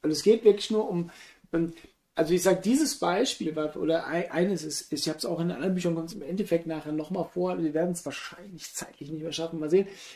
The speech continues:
ähm, ähm, wo es einfach darum geht, ähm, oder wir nehmen's gleich, komm, ich, ich hol's gleich hinterher.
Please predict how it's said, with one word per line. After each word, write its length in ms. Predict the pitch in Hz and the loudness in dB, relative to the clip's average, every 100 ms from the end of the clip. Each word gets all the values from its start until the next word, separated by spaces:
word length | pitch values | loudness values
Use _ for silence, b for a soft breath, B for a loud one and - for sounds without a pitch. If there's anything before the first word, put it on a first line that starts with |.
| B | B
ähm, 280 | 165 165 165 B B B _ - | 4 4 2 B B B _ 0
ähm, 360 | 156 156 160 160 147 - | 2 2 0 -6 -12 -2
wo 120 | 165 | 2
es 80 | 175 | 2
einfach 220 | - 160 | 0 -6
darum 380 | 160 151 151 151 | -4 -6 -4 -4
geht, 440 | 143 180 220 - - | 0 0 0 -6 -6
ähm, 600 | 143 139 143 143 143 139 _ _ _ _ _ _ - | -4 -4 -4 -6 -8 -12 _ _ _ _ _ _ 0
oder 180 | 156 147 | 2 2
wir 80 | |
nehmen's 240 | 151 143 - | 0 -2 0
gleich, 260 | 131 120 | 0 0
komm, 220 | - 135 - | -4 -6 -6
ich, 220 | - - | -8 -6
ich 120 | 147 165 | 0 4
hol's 180 | 190 | 4
gleich 220 | 160 165 170 | 4 2 2
hinterher. 500 | 170 147 196 277 | 0 2 4 4